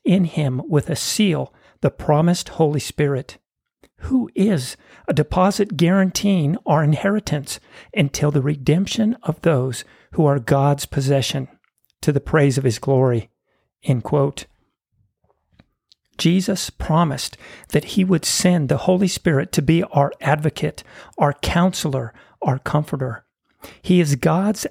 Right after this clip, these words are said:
actual presence with us, living in us, giving us eternal life right now. If you're a born-again Christian, eternity has already started for you because the life of the eternal God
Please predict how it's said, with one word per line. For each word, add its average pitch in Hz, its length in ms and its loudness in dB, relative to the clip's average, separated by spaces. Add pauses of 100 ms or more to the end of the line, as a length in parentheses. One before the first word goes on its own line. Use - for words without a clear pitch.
actual 175 440 -2
presence - 760 -4
with 208 240 2
us, - 280 -4 (320)
living 180 440 2
in 185 260 2
us, - 380 -6 (320)
giving 190 320 2
us 202 340 0
eternal 160 480 2
life 143 460 0
right 147 280 -2
now. 123 340 0 (640)
If - 180 2
you're 156 120 6
a 143 40 0
born-again 143 520 2
Christian, 196 600 -2
eternity 190 680 0
has - 260 -2
already 151 480 2
started 156 480 0
for 151 120 -4
you 131 280 -2 (340)
because - 400 0
the 175 140 0
life 160 500 2
of 143 160 -2
the 156 140 0
eternal 190 480 0
God 135 440 0